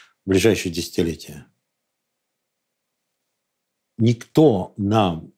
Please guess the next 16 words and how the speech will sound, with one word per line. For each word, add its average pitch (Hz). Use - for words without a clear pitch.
мира 117
в -
той 131
глобальной 104
ситуации, 101
которая 90
складывается 113
у -
нас 98
на 101
глазах, 87
не 120
может 104
подарить. 85
Мир 135
катится 104